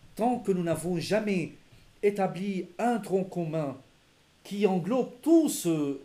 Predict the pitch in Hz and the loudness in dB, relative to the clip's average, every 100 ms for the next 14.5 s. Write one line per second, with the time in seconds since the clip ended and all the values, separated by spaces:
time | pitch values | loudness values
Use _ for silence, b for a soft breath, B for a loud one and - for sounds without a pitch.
0 | - - 180 - 147 139 131 123 120 B | -12 -6 -6 -4 -4 -2 -2 -4 -6 B
1 | B B - 214 - 147 131 127 123 117 | B B -8 -6 -6 -4 -2 0 0 -2
2 | 113 107 - _ - 175 165 147 127 117 | -4 -6 -14 _ -10 -8 -6 -4 -4 0
3 | 156 165 214 196 - 143 131 127 170 - | 2 4 4 4 0 -6 -6 -8 -10 -12
4 | - b b _ 180 - 170 165 185 - | -20 b b _ -10 -6 -4 -4 -6 -8
5 | 143 - 160 147 117 117 123 120 b b | -12 -14 -14 -14 -14 -10 -8 -8 b b
6 | b - 131 127 107 120 110 117 110 113 | b -14 -10 -10 -10 -10 -10 -10 -10 -12
7 | 113 123 110 110 - 120 120 117 143 117 | -12 -12 -12 -14 -14 -12 -10 -12 -12 -8
8 | 135 135 120 107 - - 113 - 110 - | -8 -8 -12 -14 -16 -18 -18 -18 -18 -18
9 | 110 - 110 107 107 113 B B - 147 | -16 -16 -14 -14 -16 -16 B B -10 -6
10 | 143 123 127 139 147 143 - 139 139 147 | -6 -4 -6 -8 -10 -14 -10 -10 -10 -12
11 | - 165 175 165 - _ _ - _ 107 | -6 -4 -4 -10 -20 _ _ -20 _ -10
12 | 117 110 104 101 107 98 104 87 82 - | -8 -10 -12 -14 -14 -16 -16 -18 -20 -18
13 | 123 117 110 - - 110 113 120 101 - | -16 -14 -14 -16 -18 -18 -18 -18 -16 -18
14 | - - - 101 95 | -20 -20 -18 -16 -18